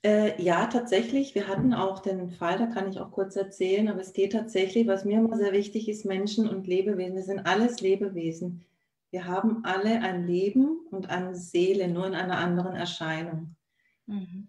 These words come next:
Speaker 1: Und, äh, tatsächlich habe ich natürlich die Erfahrungen, also wir hatten jetzt den Fall, dass, ähm, ein lieber Gassi-Freund von uns gegangen ist am Montag und, äh,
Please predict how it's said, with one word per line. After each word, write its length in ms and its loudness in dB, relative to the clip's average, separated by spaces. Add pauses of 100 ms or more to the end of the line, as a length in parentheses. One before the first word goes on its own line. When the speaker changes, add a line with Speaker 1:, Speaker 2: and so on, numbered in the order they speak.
(140)
Speaker 1:
Und, 480 -4
äh, 680 0 (460)
tatsächlich 840 0
habe 240 2
ich 120 4
natürlich 440 4
die 100 -2
Erfahrungen, 680 2
also 180 -6
wir 100 -6
hatten 220 -4
jetzt 220 -8
den 120 -6
Fall, 340 -4
dass, 300 -6
ähm, 440 -2 (520)
ein 120 -2
lieber 280 2
Gassi-Freund 1080 4
von 160 2
uns 180 4
gegangen 400 -2
ist 160 -6
am 140 -4
Montag 600 -6
und, 440 -2
äh, 300 0